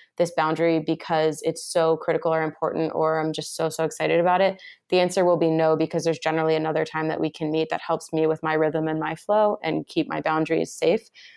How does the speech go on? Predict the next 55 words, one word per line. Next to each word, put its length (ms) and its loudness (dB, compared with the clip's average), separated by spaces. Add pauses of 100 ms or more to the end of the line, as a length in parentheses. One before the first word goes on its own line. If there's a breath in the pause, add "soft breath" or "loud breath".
(320 loud breath)
'Cause 120 0
ultimately, 540 4
I 80 2
think 420 0
even 300 2
if 160 2
it's 160 0
not 200 2
that 180 0
big 120 2
of 80 0
a 60 0
deal 200 -2
to 120 -10
break 300 -2
it, 180 0
you 80 0
just 180 -6
kinda 180 -2
have 80 -6
to 100 -8
check 280 -4
yourself 400 -4
and 160 -6
think, 300 -4 (380 soft breath)
"If 120 0
I'm 280 2
breaking 340 2
the 80 4
boundary, 400 2
what 220 2
is 100 0
that 180 0
saying 520 -2 (260)
to 220 2
me 320 2
about 440 2 (140)
myself?" 500 -4
Like, 140 -4
if 120 -8
I'm 220 -4 (240)
saying, 340 -2 (140)
if 100 0
I'm 120 0
telling 260 0
you 280 2
or 160 0
telling 320 0
me 280 4
that 80 0
I'm 120 0
not 160 -2
gonna 180 0
do 160 2
it, 180 2